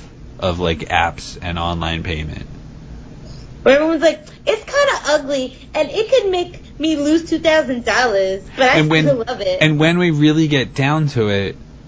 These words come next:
Speaker 1: Ed Sheeran is also probably being financially supported by, like, essentially the old white man of apps, which would be PayPal. <laughs>
Speaker 2: So right, though I so wanted you to say, "Ed Sheeran is in all of us."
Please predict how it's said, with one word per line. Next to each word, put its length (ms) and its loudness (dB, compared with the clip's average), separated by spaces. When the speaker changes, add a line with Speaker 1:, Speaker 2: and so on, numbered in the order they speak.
Speaker 1:
Ed 160 4
Sheeran 440 0
is 180 -4
also 420 2
probably 540 2
being 360 -2
financially 760 0
supported 520 4
by, 480 0
like, 500 -2
essentially 760 2
the 160 0
old 240 6
white 260 2
man 440 -2
of 340 2
apps, 500 0
which 220 -4
would 140 -2
be 160 -2
PayPal. 580 0
<laughs> 40 -18
Speaker 2:
So 400 2
right, 480 2
though 140 4
I 80 0
so 340 2
wanted 320 0
you 80 -10
to 60 -10
say, 500 -6
"Ed 180 0
Sheeran 680 2
is 200 -8
in 120 -8
all 240 -2
of 120 0
us." 520 -8